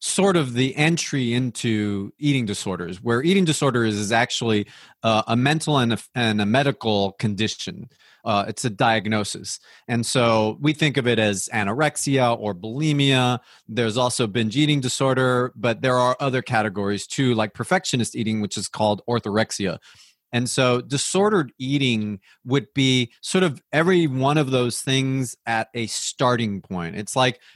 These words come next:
it often starts innocently with diets, for example. Diets are, uh,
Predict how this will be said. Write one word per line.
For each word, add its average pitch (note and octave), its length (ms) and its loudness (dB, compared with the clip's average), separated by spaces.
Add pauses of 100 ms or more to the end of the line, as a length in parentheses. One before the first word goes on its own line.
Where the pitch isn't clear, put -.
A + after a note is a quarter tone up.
(140)
it C3 160 -6
often F#3 360 0
starts C3+ 520 0
innocently A2 720 0
with G2+ 320 -4
diets, G#2+ 500 2
for F#2 240 -6
example. F2 540 -4
Diets C3+ 420 2
are, A#2 220 2 (260)
uh, A#2+ 280 2